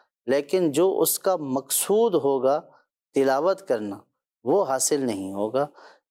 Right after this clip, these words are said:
تو مقصود ہے تلاوت کرنا، قرآن پاک کو پڑھنا، اس سے نصیحت حاصل کرنا،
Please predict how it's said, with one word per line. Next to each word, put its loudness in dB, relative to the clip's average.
تو 2
مقصود 0
ہے 2
تلاوت 0
کرنا، -2
قرآن 0
پاک -2
کو 0
پڑھنا، -2
اس 0
سے 0
نصیحت -2
حاصل 0
کرنا، -2